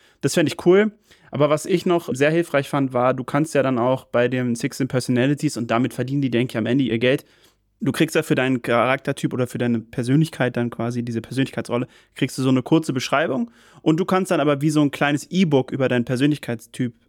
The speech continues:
ähm, kaufen. Ich glaub, es kostet irgendwie fünf Euro oder so. Ja, also ist wirklich überschaubar. Ähm, das habe ich natürlich auch gekauft. Und, äh, da ist es schon nochmal ganz interessant, weil da werden auch noch mal, wird dein Persönlichkeitstyp auch nochmal in verschiedenen Umfeldern, äh, quasi dargestellt und auch in Beziehungen.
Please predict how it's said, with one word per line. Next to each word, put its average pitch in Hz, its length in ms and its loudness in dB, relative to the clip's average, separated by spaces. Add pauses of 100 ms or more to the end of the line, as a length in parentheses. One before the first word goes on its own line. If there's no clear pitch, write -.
(140)
ähm, 117 280 -4
kaufen. 120 360 0
Ich - 100 -14
glaub, 104 120 -8
es - 80 -14
kostet 117 220 -6
irgendwie 110 160 -2
fünf 117 200 -6
Euro 113 280 2
oder - 160 -4
so. - 160 -10 (140)
Ja, 113 160 -2
also 104 200 -6
ist - 180 -12
wirklich - 160 -20
überschaubar. 127 440 0 (460)
Ähm, 131 100 0
das 127 80 0
habe 156 100 2
ich 151 60 2
natürlich 151 260 0
auch 139 120 -2
gekauft. 151 440 -2 (400)
Und, 151 340 0
äh, 135 160 2
da 139 120 2
ist - 140 -8
es - 60 -6
schon 220 140 2
nochmal 185 220 2
ganz 160 200 -2
interessant, 156 440 0
weil 117 120 4
da 123 160 2
werden 135 180 0
auch 127 80 0
noch 135 120 0
mal, 127 240 -2
wird 135 100 -6
dein 131 120 0
Persönlichkeitstyp 139 800 -2
auch 123 100 0
nochmal 131 240 0
in 120 60 -2
verschiedenen 147 400 -2
Umfeldern, 123 680 0
äh, - 80 -14
quasi 117 440 -4
dargestellt 120 600 -2 (280)
und 143 120 2
auch 139 120 4
in 151 80 0
Beziehungen. 180 640 0